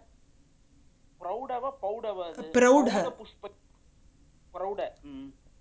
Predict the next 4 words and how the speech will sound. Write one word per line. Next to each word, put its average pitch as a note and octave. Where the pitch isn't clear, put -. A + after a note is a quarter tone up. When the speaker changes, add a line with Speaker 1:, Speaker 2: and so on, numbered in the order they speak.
Speaker 1:
பிரௌட A3+
புஷ்பைஹி F3+
கதம்பைஹி G3
யஹ G#3